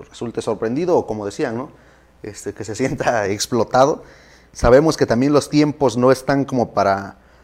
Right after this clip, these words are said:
ponernos en un papel complicado, que incluso nos vaya a generar más estrés, pero es importante que, que analicemos mucho el tema del entorno, que analicemos el tema de los colaboradores,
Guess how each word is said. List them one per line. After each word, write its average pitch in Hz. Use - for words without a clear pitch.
ponernos 143
en 123
un 147
papel 151
complicado, 139
que 127
incluso 131
nos 120
vaya 123
a -
generar 113
más 127
estrés, 165
pero 117
es 139
importante 151
que, 110
que -
analicemos 117
mucho 156
el 127
tema 151
del 123
entorno, 143
que 135
analicemos 127
el 104
tema 127
de 127
los 110
colaboradores, 107